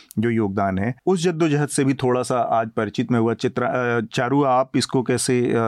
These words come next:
देख पा रहे हैं, इस, अ, पूरी परिघटना को, आज जब सौ साल के आसपास का एक जीवन हमारे बीच से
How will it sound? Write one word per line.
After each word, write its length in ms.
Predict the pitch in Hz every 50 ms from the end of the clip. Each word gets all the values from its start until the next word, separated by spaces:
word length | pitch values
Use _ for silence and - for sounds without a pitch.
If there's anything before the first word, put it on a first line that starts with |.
| 110 107 110 107
देख 220 | 107 110 113 107 - -
पा 140 | 120 113
रहे 140 | 110 113 110
हैं, 120 | 113 113 113
इस, 160 | 107 - -
अ, 220 | - 117 110 107
पूरी 400 | 95 - - 110 113 107 110 107
परिघटना 640 | 107 - - - - 107 104 98 95 - - 110 104
को, 180 | 95 110 107 107
आज 140 | 104 104
जब 260 | 104 107 110 104 - - - - - - - - _
सौ 220 | - - 120 117
साल 360 | 107 - 113 107 104 107 110 - -
के 120 | - 113 104 - - - - -
आसपास 540 | 117 113 123 117 - - 110 107 110 - -
का 120 | - 113
एक 120 | 107 98 98
जीवन 360 | 101 107 107 104 101 98 - - - _ - - - -
हमारे 300 | 107 104 107 101 101 101
बीच 160 | 95 101 98
से 300 | - - 139 135 147 139